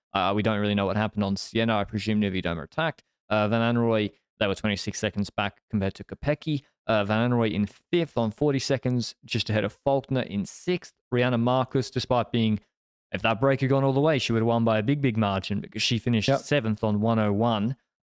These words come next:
Speaker 1: Uh, Shabby in eighth on one fifty-four, beating Vos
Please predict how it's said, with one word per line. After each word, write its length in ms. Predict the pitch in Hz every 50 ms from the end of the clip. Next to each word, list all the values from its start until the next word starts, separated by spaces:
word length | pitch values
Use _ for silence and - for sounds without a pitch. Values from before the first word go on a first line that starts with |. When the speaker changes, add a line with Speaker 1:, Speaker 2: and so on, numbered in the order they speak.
| _ _ -
Speaker 1:
Uh, 220 | 117 110 107 104
Shabby 380 | 107 - - 160 151 135 135 127
in 80 | 123
eighth 240 | 120 117 117 - -
on 100 | 113 107
one 140 | 113 113 101
fifty-four, 500 | - 113 101 - 104 - - 113 107 101
beating 540 | 101 101 113 110 104 98 - 113 104 101 101
Vos 420 | 98 - 113 110 110 101 - -